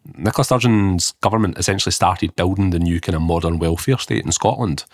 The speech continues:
um, which I would argue is a lot more kind of generous, it's a lot more compassionate. So we now have things like the Scottish Child Payment. Um, so I, I think her legacy will really be kind of moving the party towards the,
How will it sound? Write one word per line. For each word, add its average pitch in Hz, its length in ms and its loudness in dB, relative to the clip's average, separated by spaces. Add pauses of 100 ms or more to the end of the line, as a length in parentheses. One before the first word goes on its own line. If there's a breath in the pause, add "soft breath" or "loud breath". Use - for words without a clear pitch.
(440 loud breath)
um, 85 340 0
which - 180 -2
I 85 120 2
would 82 120 -2
argue 82 300 0
is 78 100 -2
a 82 40 0
lot 85 440 0
more 87 280 -2
kind - 160 -10
of 78 100 -4
generous, 80 600 -4
it's - 120 -4
a 82 60 -4
lot 78 240 -2
more 82 140 -6
compassionate. - 720 -4 (480 loud breath)
So - 100 -4
we 85 100 0
now 82 120 0
have 78 180 -2
things 78 240 -2
like - 80 -6
the - 60 -4
Scottish - 300 -4
Child 76 260 -4
Payment. 120 300 -2 (260)
Um, 82 460 -4 (280 soft breath)
so 90 240 -4
I, 90 220 -2
I - 40 0
think 131 220 -2
her 120 100 0
legacy 95 440 -4
will 87 140 -4
really 87 280 -4
be 85 460 -16
kind 90 140 -6
of 80 160 -8
moving 90 420 -6
the 87 80 -8
party 80 400 -4
towards 80 440 -12
the, 80 280 -8